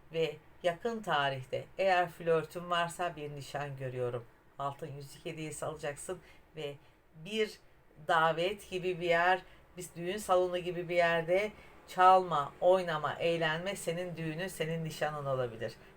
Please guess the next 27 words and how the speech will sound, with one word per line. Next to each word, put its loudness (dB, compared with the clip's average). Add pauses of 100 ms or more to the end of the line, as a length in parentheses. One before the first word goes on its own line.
Yoksa -4
bir 4
arkadaşının -2
nişanında 0 (460)
birisiyle -2
karşılaşman -2
var. -4
Duygusal 0
hayatın 2
çok -6
iyi, -10
tarot -4
kartını -8
seçenler. -8 (680)
Bazı 2
işlerin -4
yarım 0
kalmış. -2 (500)
Bugün -4
o 2
yarım 2
kalmış -2
işleri -6
tamamlayacaksın. -4
Ev -2
temizliği -4
olabilir, 4